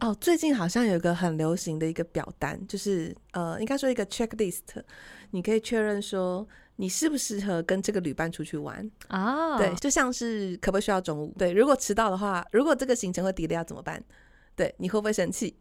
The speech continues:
Speaker 1: 对，或者是，呃，临时改行程会不会生气之类的，你就可以确认一下你们一起出国玩的人，大家的底线在哪里？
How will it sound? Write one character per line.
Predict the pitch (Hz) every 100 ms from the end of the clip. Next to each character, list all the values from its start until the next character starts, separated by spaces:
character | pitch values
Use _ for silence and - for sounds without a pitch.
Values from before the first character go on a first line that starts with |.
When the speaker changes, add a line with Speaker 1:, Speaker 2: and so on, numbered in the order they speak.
| _ _ _ -
Speaker 1:
对， | -
或 | 185
者 | 208
是， | 208 214 190 180
呃， | 180 175
临 | 180
时 | 220 254
改 | 208
行 | 185
程 | 170 170
会 |
不 |
会 | 180
生 | 196 175
气 | 214 180 -
之 | 185
类 | 185 165
的， | - -
你 | -
就 | 196
可 | 208
以 | 196
确 | -
认 | 247 214
一 |
下 | 208 208 196
你 | 160
们 | 170
一 |
起 | 180
出 | 165 180
国 | 180
玩 | 165 165
的 | 160
人， | 151 - 202 - - - _ _ _ _ -
大 | 220 208
家 | - 202 233
的 | 247 220 190
底 | 190 151
线 | - 339
在 | 254
哪 | 202 147
里？ | 151 165